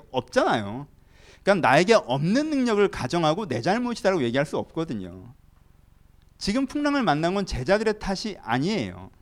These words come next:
그러니까 내가 너무 모든 원인이 나라고 생각하면요, "그래, 내가 뭘 잘못했지?" 여러분들이 잘못하지 않았고요,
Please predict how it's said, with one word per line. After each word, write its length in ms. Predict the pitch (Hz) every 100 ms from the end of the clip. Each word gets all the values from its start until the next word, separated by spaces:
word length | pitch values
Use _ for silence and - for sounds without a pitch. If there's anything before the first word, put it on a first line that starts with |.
| _ _ _ _ _ _ _ _ _ _ _ _ _ - _
그러니까 720 | - 247 220 - 156 120 95 117 - - - -
내가 520 | 131 143 185 202 - - -
너무 680 | 131 156 202 180 196 127 -
모든 400 | 110 139 156 285
원인이 320 | 233 147 175
나라고 380 | 147 104 131 156
생각하면요, 840 | 180 185 170 160 127 110 160 107 101 - - - - -
"그래, 320 | - 147 151
내가 300 | 110 127 165
뭘 200 | 113 120
잘못했지?" 800 | 151 208 208 - 131 - 214 277 - _ _ _ - _
여러분들이 380 | 175 226 262 262
잘못하지 580 | - 127 165 214 233 233
않았고요, 800 | 135 117 151 - 143 208 117